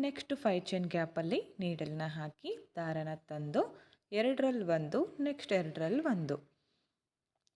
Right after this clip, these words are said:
ಡಬಲ್ ಕ್ರೋಶೆ ಕಂಬ ಆದ್ಮೇಲೆ ಟೂ ಚೈನ್. ಈ ಗ್ಯಾಪಲ್ಲಿ ನೀಡಲ್ನ ಹಾಕಿ ದಾರನ ತಂದು ಲಾಕ್ ಮಾಡ್ಕೋಬೇಕು.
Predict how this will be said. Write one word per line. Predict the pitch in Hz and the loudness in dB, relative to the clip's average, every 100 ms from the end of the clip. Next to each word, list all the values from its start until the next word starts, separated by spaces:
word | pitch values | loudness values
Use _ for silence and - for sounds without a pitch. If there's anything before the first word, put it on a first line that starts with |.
| _ _ _ | _ _ _
ಡಬಲ್ | 196 220 285 | 2 4 4
ಕ್ರೋಶೆ | 294 247 - | 4 4 4
ಕಂಬ | 226 190 180 175 | 2 2 2 2
ಆದ್ಮೇಲೆ | 165 165 170 220 | 2 0 0 0
ಟೂ | - 185 156 | 0 -2 -2
ಚೈನ್. | 160 165 196 349 - _ _ - | -4 0 0 0 -6 _ _ -2
ಈ | 269 349 | 4 6
ಗ್ಯಾಪಲ್ಲಿ | 208 170 - 165 220 381 | 6 2 0 0 2 4
ನೀಡಲ್ನ | 214 175 165 165 | 4 4 0 0
ಹಾಕಿ | 160 - 160 - 320 | -4 -4 -2 2 4
ದಾರನ | 202 160 165 | 4 4 -2
ತಂದು | 165 156 147 190 | -4 -6 -4 0
ಲಾಕ್ | 285 285 180 | 0 0 -4
ಮಾಡ್ಕೋಬೇಕು. | 160 - 147 147 - | -6 -6 -6 -6 -10